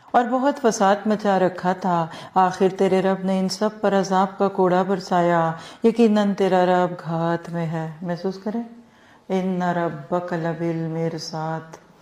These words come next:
इंसान का हाल ये है कि जब इसे इसका रब आजमाता है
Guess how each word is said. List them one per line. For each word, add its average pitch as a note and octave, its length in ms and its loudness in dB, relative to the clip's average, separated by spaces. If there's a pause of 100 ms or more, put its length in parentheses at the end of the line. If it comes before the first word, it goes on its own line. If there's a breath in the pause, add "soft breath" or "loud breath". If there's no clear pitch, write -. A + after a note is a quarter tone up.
(200 soft breath)
इंसान C4+ 460 6
का B3+ 140 4
हाल G3+ 260 4
ये A3 180 6
है G#3+ 220 4
कि G#3 120 4
जब G#3 200 4
इसे G#3+ 240 2
इसका A3 220 0
रब G3 220 4
आजमाता F#3+ 600 2
है F3 320 0